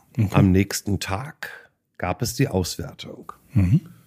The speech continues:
Speaker 2: Ja, und dann hatte ich einen Termin mit der Oberärztin. Und als ich die Oberärztin gesehen habe,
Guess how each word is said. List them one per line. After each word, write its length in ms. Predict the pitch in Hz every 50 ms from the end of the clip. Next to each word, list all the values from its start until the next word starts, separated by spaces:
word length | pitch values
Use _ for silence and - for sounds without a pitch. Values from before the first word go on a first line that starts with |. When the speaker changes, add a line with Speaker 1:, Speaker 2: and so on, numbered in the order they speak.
| _ _ _ _ _ _ _ _ _ _ _ _ -
Speaker 2:
Ja, 80 | 147
und 180 | 90 80 - -
dann 360 | 80 82 95 101 110 107 - 123
hatte 160 | 135 - 135
ich 80 | 127
einen 100 | 139 143
Termin 320 | 135 - 131 131 135 135 135
mit 120 | 135 131
der 140 | 147 131 90
Oberärztin. 840 | 92 87 82 78 - - - - - - - - - 90 85 87 87
Und 120 | 90 90 90
als 180 | 95 104 95
ich 80 | - -
die 120 | - -
Oberärztin 640 | 104 110 113 117 92 90 110 117 120 - 117 107 104
gesehen 480 | 110 104 101 113 120 135 151 160 147
habe, 560 | 147 151 151 156 151 156 165 175 170 - -